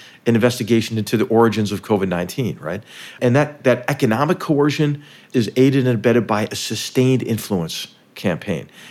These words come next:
an influence campaign that operates on social media, but across all media, with C C T V, for example, being also an arm of influence. But the main arm of influence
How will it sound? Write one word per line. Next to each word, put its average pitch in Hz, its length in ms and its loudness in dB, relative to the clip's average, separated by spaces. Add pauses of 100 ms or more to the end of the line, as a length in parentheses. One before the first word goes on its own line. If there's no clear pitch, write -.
(180)
an 120 80 0
influence 123 320 2
campaign 123 380 0
that - 180 -2
operates 143 560 0
on 117 160 0
social 135 400 0
media, 139 300 2
but 123 180 0
across 127 480 0
all 151 240 6
media, 82 380 0
with 87 120 -8
C - 220 -2
C 127 220 -2
T 131 180 -2
V, 127 240 4
for 104 180 -2
example, 90 520 -6 (320)
being 120 160 2
also 123 260 2
an 113 80 2
arm 107 260 2
of 90 140 0
influence. - 580 -8 (500)
But 127 120 -2
the 131 80 2
main 185 300 4
arm 98 200 0
of 92 120 -4
influence 85 640 -6